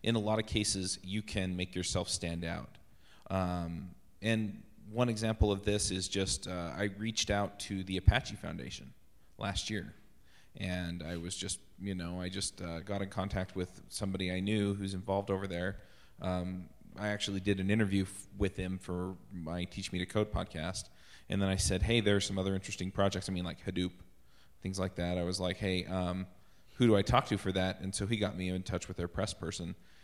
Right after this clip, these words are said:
who got me in touch with their conference organizer, and I wound up going to ApacheCon North America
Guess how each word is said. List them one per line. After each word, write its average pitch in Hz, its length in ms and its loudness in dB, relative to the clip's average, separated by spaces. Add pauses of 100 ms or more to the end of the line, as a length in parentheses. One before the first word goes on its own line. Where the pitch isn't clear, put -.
(140)
who 95 80 -4
got 95 180 0
me 95 100 -2
in 90 60 -4
touch 95 240 -2
with 92 120 -4
their 87 100 -2
conference 123 380 0
organizer, 95 460 0
and 95 100 0
I 90 60 0
wound 92 200 0
up 90 100 -6
going 90 280 -2
to 85 380 -4
ApacheCon 85 600 -2
North 85 220 -8
America 90 520 -6